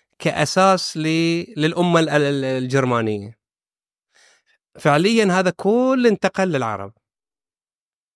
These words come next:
إذا تشوف الحديث عن الرابط المشترك القوي بين الأمة العربية وهو اللغة العربية، وأن اللغة ليست فقط وسيلة تواصل في، في،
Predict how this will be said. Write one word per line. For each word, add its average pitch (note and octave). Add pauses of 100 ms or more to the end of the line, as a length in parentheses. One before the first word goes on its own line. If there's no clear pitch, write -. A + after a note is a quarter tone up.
(140)
إذا B2
تشوف C#3+
الحديث C3+
عن C3 (880)
الرابط C#3
المشترك C#3
القوي C#3
بين C3+
الأمة C3+
العربية C3
وهو C3
اللغة D3+
العربية، C3
وأن A#2
اللغة C#3+
ليست D#3+
فقط D#3+
وسيلة C#3+
تواصل C3+
في، B2+
في، B2